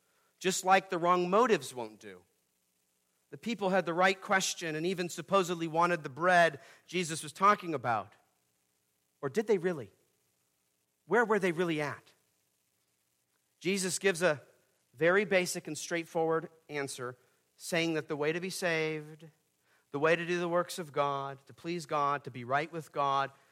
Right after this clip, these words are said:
is to do what? He said simply in the text, you see it right there, he says that you believe in him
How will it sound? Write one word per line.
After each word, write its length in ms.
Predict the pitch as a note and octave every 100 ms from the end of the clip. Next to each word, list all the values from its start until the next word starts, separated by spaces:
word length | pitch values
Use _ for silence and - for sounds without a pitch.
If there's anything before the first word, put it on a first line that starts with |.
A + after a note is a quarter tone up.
| _
is 120 | C3 -
to 120 | C#3+
do 180 | C3 B2
what? 240 | A2 F#2
He 100 | A#2
said 240 | C#3+ D3 B2+
simply 420 | - F3 F3+ F#3
in 100 | F3
the 60 |
text, 400 | E3+ C#3+ B2+ -
you 60 | B2
see 240 | - D#3
it 120 | D#3 D#3 - _ -
right 240 | C#3+ C#3
there, 240 | A#2+ A2+ A2+
he 80 |
says 260 | A#2 B2+ A2+
that 140 | B2+
you 160 | C3 D#3
believe 680 | D3 C#3 D3+ F3 F#3+ F3 G3 - _ _ _ -
in 140 | B2
him 580 | B2+ F3 F3+ F#3 F#3+